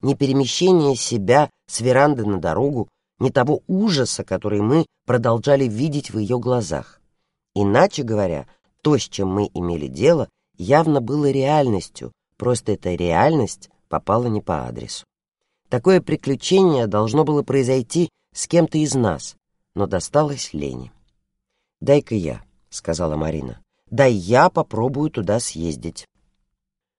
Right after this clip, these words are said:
Мы гурьбой спустились на веранду. Лена включила экран и поставила запись трассы. Хорошо натренированная Марина оседлала велотренажер.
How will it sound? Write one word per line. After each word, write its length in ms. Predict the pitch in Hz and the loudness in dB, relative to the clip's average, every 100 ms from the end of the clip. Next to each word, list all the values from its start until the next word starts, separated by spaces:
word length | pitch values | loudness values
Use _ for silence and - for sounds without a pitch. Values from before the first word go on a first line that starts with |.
| - | 2
Мы 140 | 151 | 4
гурьбой 440 | 160 165 127 170 220 | 6 4 6 4 4
спустились 640 | - 151 - 147 139 - | 2 -6 -2 0 0 -2
на 80 | 117 | 0
веранду. 500 | 107 87 76 67 64 _ _ _ - | 0 0 -4 -6 -12 _ _ _ 0
Лена 320 | 135 208 185 | 4 6 6
включила 520 | - 127 - 113 95 | 2 -8 -6 -4 -4
экран 420 | 85 - 165 101 80 - | -6 -2 2 2 0 -8
и 80 | |
поставила 600 | 107 101 - 98 87 78 | -6 -6 -4 -4 -4 -4
запись 540 | 73 117 165 127 117 - | -2 0 0 -2 -10 -12
трассы. 540 | - 67 87 - - - _ _ _ _ _ _ _ _ _ | -10 -8 -8 -12 -14 -18 _ _ _ _ _ _ _ _ _
Хорошо 420 | - 120 117 131 | 0 0 0 0
натренированная 960 | 120 - 104 107 98 98 85 76 69 | 0 0 -2 0 2 2 0 -2 -4
Марина 500 | 60 69 104 180 165 - _ _ | -4 -2 2 4 4 -2 _ _
оседлала 840 | - - 73 71 90 95 92 90 - | -4 -4 -6 -2 0 2 0 -4 -8
велотренажер. 1080 | 76 82 90 85 - 85 78 76 67 69 | -6 -4 -2 -4 -6 -6 -4 -6 -8 -12